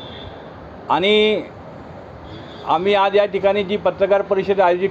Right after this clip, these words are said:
केली, तर अडकलेला पुणेकराची सुटका जर कुठनं होत असेल, तर ती ग्रीन सिग्नलमधनं झाली पाहिजे. आणि म्हणून आज ग्रीन सिग्नल या ठिकाणी आपल्याला सर्वांना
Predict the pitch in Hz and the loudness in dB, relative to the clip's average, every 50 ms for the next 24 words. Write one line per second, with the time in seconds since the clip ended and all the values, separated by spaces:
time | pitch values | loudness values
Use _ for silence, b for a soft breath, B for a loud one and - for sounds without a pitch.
0 | - - 190 185 175 147 131 139 - - - - - - - - - - - - | 0 2 2 2 4 2 2 0 -4 -10 -14 -16 -16 -16 -18 -18 -18 -18 -18 -18
1 | - - - - - - - - - - - - - - - - - - - - | -18 -16 -16 -16 -16 -16 -16 -16 -16 -16 -16 -16 -16 -16 -16 -16 -16 -16 -16 -16
2 | - - - - - - - 480 - 185 202 - - - - - - - - - | -16 -16 -16 -14 -14 -14 -4 0 2 2 2 0 -2 -10 -10 -12 -16 -16 -16 -16
3 | - - - - - - - - - - - - - - - - 120 139 156 165 | -16 -16 -16 -16 -16 -16 -18 -18 -18 -18 -18 -18 -16 -16 -8 -2 0 2 4 4
4 | 202 202 190 196 208 208 208 214 220 214 - - 185 185 190 202 208 - 202 190 | 2 2 4 4 4 6 6 6 4 2 2 0 0 2 2 2 2 4 4 4
5 | 196 202 196 220 220 208 - 196 170 - - 226 220 190 220 208 202 202 185 180 | 4 4 2 2 0 0 0 -4 -2 2 2 2 4 4 2 2 2 0 0 2
6 | 202 202 190 196 185 196 180 - 214 202 190 180 170 160 - - - - - - | 2 2 4 4 4 2 2 4 4 4 4 2 0 -4 -10 -14 -16 -16 -16 -16
7 | - - - - - - - - - - - - - - - - - - - - | -16 -16 -16 -16 -16 -16 -16 -16 -18 -16 -16 -16 -16 -16 -16 -16 -16 -16 -16 -16
8 | - - - - 180 180 - 226 220 180 175 202 208 240 247 233 - 240 220 220 | -16 -6 -2 0 0 2 2 0 0 0 0 2 2 2 0 0 0 0 2 4
9 | 226 226 - - 214 220 226 202 190 180 180 185 175 175 165 147 127 120 104 - | 4 4 4 2 2 4 4 4 4 4 2 2 2 2 2 2 2 0 -2 -2
10 | - - - - - - - - - - - - - - - - - - - - | -4 -12 -16 -16 -16 -16 -16 -16 -16 -16 -16 -16 -18 -18 -18 -18 -18 -18 -18 -18
11 | - - - - - 175 190 190 202 220 214 208 220 208 170 165 151 139 135 165 | -18 -10 -6 -2 0 0 2 2 4 4 4 4 4 2 0 -2 -4 -2 0 2
12 | 196 214 240 240 233 - - 202 190 202 214 214 214 208 208 214 208 208 190 202 | 2 4 4 2 0 0 -2 0 2 4 4 6 6 4 4 4 2 2 4 4
13 | 202 202 208 214 208 196 185 - - 196 196 196 208 202 - 190 185 190 190 196 | 4 4 4 2 2 2 0 0 2 2 4 4 4 4 4 4 4 4 4 4
14 | 202 208 220 | 4 4 2